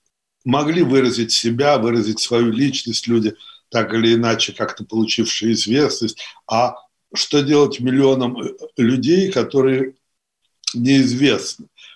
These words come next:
которые хотят, чтобы их увидели, которые считают, что только отличившись какой-то ловкой фразой обидной и оскорбительной, чем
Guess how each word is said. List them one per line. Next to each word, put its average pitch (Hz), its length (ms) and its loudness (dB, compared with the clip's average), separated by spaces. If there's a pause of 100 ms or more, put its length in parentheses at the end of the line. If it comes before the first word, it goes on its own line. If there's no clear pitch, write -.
которые 113 440 -2
хотят, 135 520 0
чтобы 123 300 -2
их - 120 -12
увидели, 101 440 -2
которые 110 420 -2
считают, 135 540 0
что - 180 -8
только 120 380 0
отличившись 113 840 -2 (420)
какой-то 120 720 -2
ловкой 113 760 0 (180)
фразой 117 720 0
обидной 107 480 -2
и - 20 0
оскорбительной, 104 960 -6
чем - 280 -2